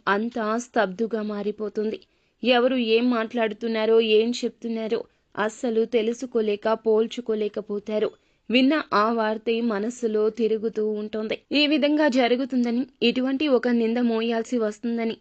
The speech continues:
కలలో కూడా ఊహించి ఉండరు. అటువంటి నింద మీ పైన మోపబడే అవకాశం ఉంది. అది కూడా మీకు ఎంతో ప్రియమైన, నమ్మిన వారు.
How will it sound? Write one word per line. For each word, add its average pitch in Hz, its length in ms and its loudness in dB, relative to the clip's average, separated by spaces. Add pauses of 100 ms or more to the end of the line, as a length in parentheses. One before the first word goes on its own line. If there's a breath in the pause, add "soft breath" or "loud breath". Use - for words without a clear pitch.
(120)
కలలో 330 380 4
కూడా 285 280 2
ఊహించి 254 600 0
ఉండరు. 220 360 -2 (140)
అటువంటి 247 500 0
నింద 220 260 0 (200)
మీ 233 140 2
పైన 226 400 0
మోపబడే 220 680 0
అవకాశం 214 580 -6
ఉంది. 214 180 -10 (160)
అది 190 200 -2
కూడా 208 340 -2
మీకు 226 300 -2
ఎంతో 214 480 0
ప్రియమైన, 214 640 -2
నమ్మిన 220 440 -4
వారు. 214 260 -2